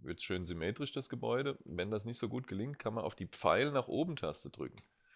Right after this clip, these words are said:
Dann wird das Ganze hier eingerastet und man kann eigentlich gar nicht mehr anders. Ja, wir sagen jetzt mal, die Giebelhöhe sei zwei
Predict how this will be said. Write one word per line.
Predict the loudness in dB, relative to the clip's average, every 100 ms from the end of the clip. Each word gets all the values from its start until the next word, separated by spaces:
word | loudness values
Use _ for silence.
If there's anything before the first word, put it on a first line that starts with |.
| -20 -20 -20 _
Dann | -6
wird | -4
das | -2
Ganze | -2 0 0
hier | 2
eingerastet | 2 2 2 4 4 2 -2 -6
und | -8 -6
man | -6
kann | -6 -4
eigentlich | -6 -6
gar | -8 -10
nicht | -10
mehr | -14
anders. | -12 -16 -16 -20 _ _ -10
Ja, | -8 -8
wir | -4 0
sagen | 2 0
jetzt | 0
mal, | 0
die | 0
Giebelhöhe | 0 -2 0 2 2
sei | 0 -2
zwei | -2 -2 0 -2